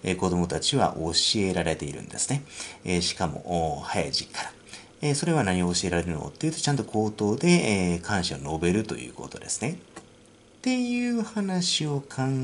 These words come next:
えると、いけそうですね。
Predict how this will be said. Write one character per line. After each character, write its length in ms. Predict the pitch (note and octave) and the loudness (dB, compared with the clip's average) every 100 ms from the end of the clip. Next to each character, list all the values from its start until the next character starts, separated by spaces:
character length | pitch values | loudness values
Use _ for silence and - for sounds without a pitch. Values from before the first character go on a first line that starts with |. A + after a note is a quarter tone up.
| B2+ B2 | -2 -2
え 60 | A#2+ | -2
る 80 | |
と、 460 | B2 - E3+ E3+ F3 - - - - - - - - - - - - - | -4 2 6 6 2 -8 -20 -20 -20 -20 -20 -20 -20 -20 -20 -20 -20 -16
い 100 | E2+ | -12
け 120 | F2 F2 | -6 -6
そ 140 | - | -6
う 40 | - | -10
で 80 | |
す 100 | - | -12
ね。 160 | F#2 | -10